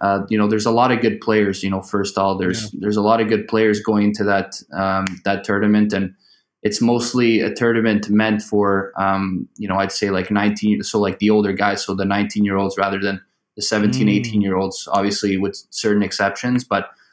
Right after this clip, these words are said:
Speaker 1: um, I don't know, I just thought, like, uh, you know, I could, I, I'm a player that able to play, like, anywhere in the lineup. Like, I can play, you know, a, a bottom six, uh, role. I can play, like, a top six role. And, um, you know,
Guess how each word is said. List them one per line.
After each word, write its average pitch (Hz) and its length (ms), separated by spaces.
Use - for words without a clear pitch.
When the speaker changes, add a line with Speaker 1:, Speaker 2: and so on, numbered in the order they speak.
Speaker 1:
um, 95 540
I 127 60
don't 110 120
know, 107 200
I 104 60
just 104 280
thought, 110 240
like, 98 380
uh, 98 260
you 107 140
know, 98 240
I 101 100
could, 104 380
I, 110 140
I'm 117 260
a 110 120
player 117 280
that 104 280
able 110 260
to 101 80
play, 107 220
like, 101 220
anywhere 104 340
in 101 100
the 101 60
lineup. 101 420
Like, 98 140
I 98 80
can 98 160
play, 101 360
you 104 100
know, 95 160
a, 92 60
a - 160
bottom 104 360
six, - 600
uh, 98 360
role. 101 340
I 98 80
can 101 180
play, 101 180
like, 95 160
a 95 80
top 104 240
six 104 320
role. 101 240
And, 95 180
um, 92 400
you 107 80
know, 98 200